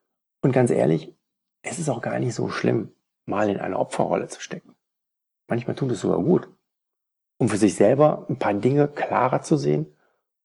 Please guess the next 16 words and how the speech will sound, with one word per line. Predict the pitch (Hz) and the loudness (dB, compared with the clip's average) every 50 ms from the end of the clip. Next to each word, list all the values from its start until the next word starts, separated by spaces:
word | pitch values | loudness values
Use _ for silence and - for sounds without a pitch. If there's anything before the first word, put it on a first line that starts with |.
| _ _ | _ _
und | - 135 - | -4 -4 -4
Zuspruch | - - 170 147 - - - - 139 127 - - _ _ _ _ _ _ _ _ _ | -2 -2 -2 -2 -2 0 2 2 2 2 0 -8 _ _ _ _ _ _ _ _ _
bei | - - | -10 -8
anderen | - 131 127 131 120 104 101 98 | -6 -4 -4 -2 -2 -2 -2 -4
zu | - - | -6 -10
finden. | - - - - - - - _ - - _ _ _ _ _ _ _ _ _ _ _ _ _ _ _ _ _ - | -12 -10 -8 -8 -8 -10 -12 _ -20 -20 _ _ _ _ _ _ _ _ _ _ _ _ _ _ _ _ _ -2
Man | - 98 | 2 4
sollte | 92 107 139 143 - 151 | 6 6 6 4 4 4
nur | 147 147 143 | 4 4 4
in | 135 | 4
dieser | 127 135 120 120 - - | 4 4 4 4 4 2
Opferrolle | - - - - 107 82 80 80 80 82 85 - - _ - - - _ _ _ _ _ _ _ - | 2 0 0 0 0 2 2 0 -2 -2 -2 -4 -8 _ -20 -20 -20 _ _ _ _ _ _ _ -2
nicht | 113 107 - - - | 0 0 0 0 0
verharren | - 117 110 95 120 127 107 87 82 - - _ _ _ _ _ _ _ _ _ _ _ _ _ _ _ _ _ _ _ _ _ - | 2 2 2 2 2 2 2 0 -2 -8 -12 _ _ _ _ _ _ _ _ _ _ _ _ _ _ _ _ _ _ _ _ _ -10
und | - - | -8 -6
schnellstmöglich | - - - 104 117 120 120 - - 113 117 127 - 135 131 123 127 - - | -4 -2 0 2 0 0 0 2 2 2 2 4 4 4 2 2 2 -2 -16